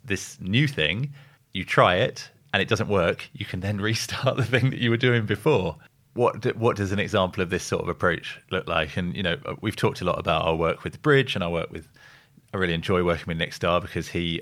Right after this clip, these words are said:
I think, really does embrace this mindset. And we were doing some campaign analysis, and as a result of that, Nick cancelled a swathe of tube advertising,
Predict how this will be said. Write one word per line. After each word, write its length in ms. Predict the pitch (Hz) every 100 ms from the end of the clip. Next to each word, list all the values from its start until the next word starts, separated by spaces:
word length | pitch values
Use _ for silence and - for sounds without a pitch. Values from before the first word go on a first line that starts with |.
| -
I 140 | 82
think, 420 | - 87 80 - -
really 200 | 87 82
does 280 | 90 85 -
embrace 500 | 80 85 82 - -
this 160 | 85 -
mindset. 560 | 90 90 82 82 90 -
And 220 | 95 82 - - - - _
we 120 | 107
were 60 | 113
doing 200 | 147 147
some 140 | 139
campaign 400 | 120 110 101 95
analysis, 540 | 85 82 82 - 82 -
and 120 | 101
as 140 | 104
a 60 | 92
result 400 | 92 110 110 85
of 100 | -
that, 460 | 82 78 - - - _ _
Nick 420 | 101 120 - - -
cancelled 480 | 107 104 - 101
a 40 | 90
swathe 420 | - 101 98 95
of 320 | 95 87 - _ _
tube 220 | - 147
advertising, 580 | 87 - - 78 76 80